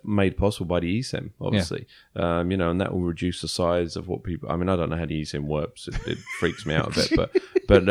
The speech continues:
Speaker 1: um, <laughs> so, uh, but, but it's interesting, you know, because
Speaker 2: I think it's a
Speaker 1: th-,
Speaker 2: good
Speaker 1: this
Speaker 2: idea.
Speaker 1: is, I mean, you know, it, it's not about kind of now making the devices smaller. It's about packing more into
Speaker 2: Right.
Speaker 1: the device, right?
Speaker 2: Yeah.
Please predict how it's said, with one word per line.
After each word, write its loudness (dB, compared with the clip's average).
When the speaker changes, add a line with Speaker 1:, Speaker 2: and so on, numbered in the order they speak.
Speaker 1:
um, 6
<laughs> -
so, 6
uh, 4
but, 8
but 6
it's 2
interesting, 2
you 2
know, 4
because -2
Speaker 2:
I -2
think 0
it's -2
a -8
Speaker 1:
th-, 4
Speaker 2:
good 0
Speaker 1:
this 2
Speaker 2:
idea. 2
Speaker 1:
is, -6
I -8
mean, 0
you 4
know, 6
it, 0
it's -2
not 6
about 2
kind 2
of 0
now 4
making 0
the 2
devices 2
smaller. 6
It's -4
about 2
packing -2
more 2
into 0
Speaker 2:
Right. 0
Speaker 1:
the -6
device, -2
right? -2
Speaker 2:
Yeah. 0